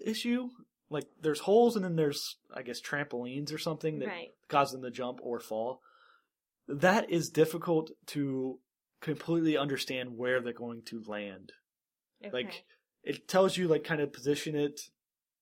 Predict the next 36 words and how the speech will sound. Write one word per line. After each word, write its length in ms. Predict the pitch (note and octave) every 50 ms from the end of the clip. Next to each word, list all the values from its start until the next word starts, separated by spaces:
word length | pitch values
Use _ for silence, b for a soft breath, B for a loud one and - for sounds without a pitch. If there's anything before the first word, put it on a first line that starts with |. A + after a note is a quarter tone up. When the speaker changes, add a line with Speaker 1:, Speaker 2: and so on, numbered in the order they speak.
| _ _ _ _ _ _ _ _ -
Speaker 1:
to 80 | -
where 200 | C3 B2+ B2+ C3 B2+
if 100 | B2 -
it's 100 | B2 -
underneath 420 | C3+ C#3 C#3+ C3+ C#3 D3 F#3 E3+
the 120 | F3 F3 E3+
hole, 220 | F#3 F3+ F3+ F3
that's 180 | D#3+ D#3 - -
where 80 | E3 D#3+
you're 80 | D#3+ D3+
gonna 160 | D#3+ D#3 D#3
land, 440 | D#3 D3+ D3+ D#3 D3+ D3+ D3 C#3+ B2+
and 120 | A#2 A#2
the 40 | A#2
same 240 | - C3+ B2+ C3 B2+
thing. 420 | - C3+ C3 B2+ B2+ B2+ B2 - _ -
Speaker 2:
There 140 | - D4+
have 260 | D4 E4+ F#4 F#4+ D#4 C#4
been 140 | D4+ C4+
a, 160 | B3 A#3 G#3 -
a 40 | - A3
couple 340 | - - D4 C#4 B3 C4+
little 220 | B3+ A3+ G#3 G3+ G3+
glitches 460 | - F#3+ F#3+ - - F3 F3 F3 F3
and, 280 | G3 F#3+ F3+ F3 - -
and 380 | F#3 F#3 F#3 F#3 F3+ F3 F3+
that 320 | F3+ F3 E3 E3 - - -
kind 180 | - - F#3 F3+
of 60 | F3+ -
thing, 340 | F#3 F3+ F3 E3+ F3 E3
either 340 | D3+ F3+ F3+ F3 F3 F3 E3+
where 340 | E3 F3 F3 E3+ E3+ E3+ E3 E3 _ _ _ _ _ _ _ _ _ _ _ _ -
they'll 220 | G#3 F#3 F3+ - -
fall 280 | - G#3 G3 G3+ G3+
Speaker 1:
<laughs> 20 | F#3+
Speaker 2:
off, 500 | F#3+ F#3 F3+ F3 F3+ F3+ F#3 - -